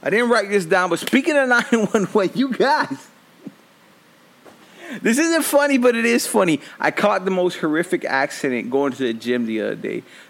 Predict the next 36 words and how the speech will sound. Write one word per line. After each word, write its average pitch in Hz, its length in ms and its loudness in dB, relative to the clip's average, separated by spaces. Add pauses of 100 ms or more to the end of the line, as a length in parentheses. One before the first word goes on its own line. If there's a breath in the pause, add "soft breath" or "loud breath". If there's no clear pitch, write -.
This 139 340 -4
was 151 280 0
Wednesday 156 520 -2
night. 135 340 0 (1500 loud breath)
I - 20 0
was 127 140 -2
heading 156 260 0
over 156 280 0
to - 200 -4
L 135 140 0
A 143 80 0
Fitness 127 580 -4
in 120 200 -4
Pembroke 131 340 -2
Pines. 110 500 -4 (280)
I - 20 -4
mean, 110 340 -2 (640)
if 127 160 -4
you're 135 100 0
watching 143 440 0
this, 143 180 -2
if 131 100 -2
you're 120 140 0
local, 123 280 0
you 110 120 -4
know 117 120 0
where 123 160 0
that 113 140 0
is. 107 220 -4
If 101 140 -6
you 104 100 -8
don't, 117 420 -2 (680 loud breath)
don't - 160 0
worry 110 100 -4
about - 280 -8
it. - 80 -16